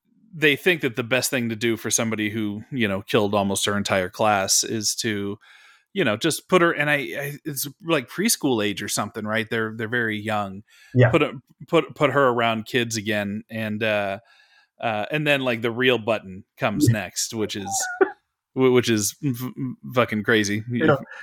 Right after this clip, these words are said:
Speaker 1: if you would like the honors.
Speaker 2: I would love it. Thank you. Um, she's like, she stops, she cl-, like, puts down her book,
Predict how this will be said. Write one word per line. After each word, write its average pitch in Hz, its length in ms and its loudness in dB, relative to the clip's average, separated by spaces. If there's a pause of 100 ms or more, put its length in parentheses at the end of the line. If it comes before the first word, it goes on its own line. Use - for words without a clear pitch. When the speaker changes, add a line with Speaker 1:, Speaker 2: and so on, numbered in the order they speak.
(200)
Speaker 1:
if 117 40 -10
you 117 260 0
would 127 360 2
like 98 220 2
the 107 120 2
honors. 95 340 -4 (560)
Speaker 2:
I 165 160 6
would 190 160 -2
love 262 220 2
it. - 240 2
Thank 349 220 2
you. 139 260 0 (420)
Um, 165 480 0 (640)
she's 226 280 -4
like, 208 300 -4 (220)
she 185 180 -4
stops, - 600 2 (160)
she - 180 -8
cl-, - 200 -8
like, 143 180 0
puts - 220 0
down 156 180 4
her 151 100 4
book, 147 380 0